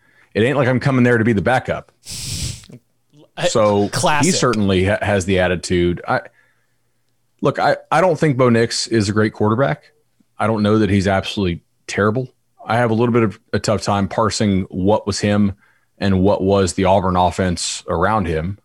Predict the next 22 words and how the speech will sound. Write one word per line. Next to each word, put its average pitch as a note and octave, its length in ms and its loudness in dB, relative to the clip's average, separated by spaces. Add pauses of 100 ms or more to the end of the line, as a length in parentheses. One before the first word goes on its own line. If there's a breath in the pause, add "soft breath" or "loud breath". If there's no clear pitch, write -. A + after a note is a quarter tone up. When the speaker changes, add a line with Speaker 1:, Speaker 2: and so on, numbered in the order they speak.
(140)
Speaker 1:
Um, - 280 -10 (160)
you F2 80 -6
know, - 20 -6
Gus G2+ 240 -2
Malzahn's F#2 680 -2 (160)
track A#2 360 -2
record G2+ 280 0
of F2 120 -4
developing, F#2+ 540 0
you D#2+ 60 -6 (600)
know, C#2 60 -8
drop G2+ 340 0
back F#2 180 -4
passers G#2 400 -2
at E2+ 80 -12
the, - 140 -12
at F#2+ 100 -4
the A2+ 60 -6
Q G#2 180 0
B F#2 100 -2
position F2 460 -4
is - 360 -4